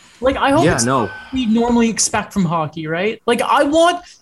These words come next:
Speaker 1: a clip of Marner when he, when he had, um, when they were on the P K and he, and he, he delayed the game. I want them to then cut to an, like, a classic sort of Drive to Survive thing, where it's like,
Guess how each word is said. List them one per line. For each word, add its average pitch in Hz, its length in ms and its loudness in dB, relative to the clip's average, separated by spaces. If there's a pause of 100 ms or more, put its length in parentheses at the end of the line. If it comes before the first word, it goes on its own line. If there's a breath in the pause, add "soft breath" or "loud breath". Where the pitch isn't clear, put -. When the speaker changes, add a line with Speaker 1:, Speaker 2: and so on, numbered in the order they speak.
Speaker 1:
a 214 80 -2
clip 311 420 -2
of 214 160 -2
Marner 254 640 2 (100)
when 220 240 -2
he, 214 360 0
when 208 160 -2
he 214 140 0
had, 196 280 -2
um, 180 240 -2
when 208 120 -2
they 214 80 0
were 214 40 0
on 220 120 -2
the 202 60 -4
P 214 200 -6
K 214 180 -4
and 185 80 -2
he, 185 120 -4
and 185 120 -4
he, 170 280 -6
he 190 80 -2 (140)
delayed 175 340 0
the 165 40 -8
game. 190 280 -2 (320 loud breath)
I 240 80 2
want 359 220 2
them 415 100 0
to 320 120 0
then 277 220 0
cut 277 300 -4
to - 160 -4
an, 240 80 2 (120)
like, 220 180 -2 (200 loud breath)
a 247 80 -2
classic 320 720 -2
sort 277 320 0
of 220 160 0 (140)
Drive 208 300 -2
to 202 140 -8
Survive 180 460 -4
thing, 311 280 -4 (540 loud breath)
where 247 160 4
it's 240 220 0
like, 240 240 0